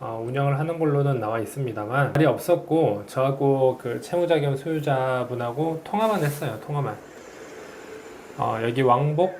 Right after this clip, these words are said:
어, 사 차선 도로가 바로 접해 있죠. 네, 이렇게 위치돼 있고 주차장입니다.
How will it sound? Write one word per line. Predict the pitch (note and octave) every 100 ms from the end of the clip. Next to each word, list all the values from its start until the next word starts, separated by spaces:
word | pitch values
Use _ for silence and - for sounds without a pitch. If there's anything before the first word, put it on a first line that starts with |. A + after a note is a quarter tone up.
| - -
어, | B2 A2+
사 | A2+ -
차선 | F3+ F#3 D3+ A2
도로가 | B2 A2+ B2+ B2+
바로 | B2+ A#2+
접해 | - - E3
있죠. | C#3 - B2+ - - - - - - - - - - - - - - - - - - - - - - - - - - - - -
네, | - A2+ A#2+
이렇게 | A#2+ B2 A#2+
위치돼 | A#2 A#2 - B2+
있고 | B2 - C#3 D#3+ -
주차장입니다. | - E3+ D#3+ C#3+ A#2+ A2 A2 C3+ F3+